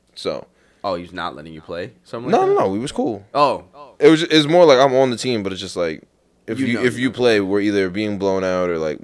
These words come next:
Speaker 1: blowing someone out. So it's just like, Evan's not in the game.
Speaker 2: How many career points do you have?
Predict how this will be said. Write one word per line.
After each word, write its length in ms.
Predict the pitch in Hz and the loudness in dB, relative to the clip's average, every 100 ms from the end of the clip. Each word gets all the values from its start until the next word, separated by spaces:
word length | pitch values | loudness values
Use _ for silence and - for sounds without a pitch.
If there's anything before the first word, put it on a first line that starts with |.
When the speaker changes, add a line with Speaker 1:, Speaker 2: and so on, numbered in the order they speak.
| 85 | -6
Speaker 1:
blowing 260 | 95 87 | -4 -4
someone 280 | 87 87 80 | -6 -10 -10
out. 200 | 65 - _ | -10 -12 _
So 280 | - 58 64 | -8 -8 -6
it's 120 | - | -10
just 180 | - - | -12 -10
like, 280 | 50 - - _ _ _ _ _ _ | -10 -12 -20 _ _ _ _ _ _
Evan's 320 | 82 82 90 85 | -10 -8 -6 -6
not 100 | 87 | -4
in 80 | |
the 60 | 110 | -2
game. 320 | 180 - - - - | 0 -2 -6 -18 -14
Speaker 2:
How 80 | 107 | -14
many 80 | 101 | -12
career 180 | 107 101 | -12 -12
points 280 | 98 92 | -12 -14
do 60 | 90 | -10
you 60 | |
have? 120 | 87 | -10